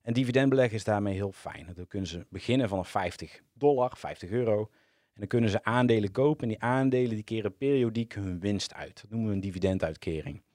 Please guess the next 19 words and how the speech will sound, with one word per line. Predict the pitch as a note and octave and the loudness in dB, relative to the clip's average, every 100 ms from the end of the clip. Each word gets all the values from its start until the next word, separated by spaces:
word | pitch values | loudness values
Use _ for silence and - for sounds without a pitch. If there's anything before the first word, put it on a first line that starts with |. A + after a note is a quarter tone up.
| _ _ _ _ _ | _ _ _ _ _
Eh, | A2 A2 G#2+ | 0 4 4
en | - A#2+ | 2 0
dat | |
is | C3+ | 0
een | A#2 | 0
hele | A2 F3 C#3 | 2 2 2
leuke, | A#2 F3 G#3+ - | 4 2 0 -8
makkelijke | - A#2+ G3 F#3+ D3 | -2 2 2 0 -2
manier | A#2 G#2 B2+ G3+ - - _ _ _ _ _ _ | 0 2 2 0 -6 -12 _ _ _ _ _ _
om | - C#3+ | -4 -2
te | A#2+ | 0
ontdekken | A2 C3 D3 C#3 C3 | 2 2 2 -2 -4
of | A2 - | -6 -6
passieve | G#2 - C3+ G#2+ | -6 -2 -2 0
inkomsten | B2 B2 A#2+ - A2+ | -2 -2 -4 -6 -10
iets | - | -8
voor | G2 | -6
je | F2 | -6
is. | D#2+ - | -8 -14